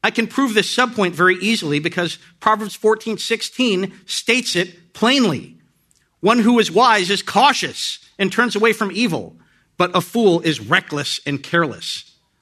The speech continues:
I mean, that's crystal clear, right? To voluntarily engage in reckless and careless behavior is to be a proverbial fool. To give you some concrete examples of what that might look,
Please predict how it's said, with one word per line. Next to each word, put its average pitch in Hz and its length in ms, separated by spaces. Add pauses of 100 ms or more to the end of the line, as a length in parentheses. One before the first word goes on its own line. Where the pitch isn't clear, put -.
(380)
I 170 40
mean, 208 240
that's 226 180
crystal - 500
clear, 285 500 (180)
right? 190 320 (1500)
To 214 140
voluntarily 226 1120
engage 170 540
in 143 220
reckless 196 540
and 170 160
careless 190 400
behavior 131 640 (260)
is 175 180
to 190 60
be 165 360
a 165 100
proverbial 143 720 (140)
fool. 214 480 (1500)
To 240 100
give 269 220
you 269 80
some 214 180
concrete 220 520
examples 160 500
of 147 80
what 160 220
that 151 160
might 139 200
look, 151 200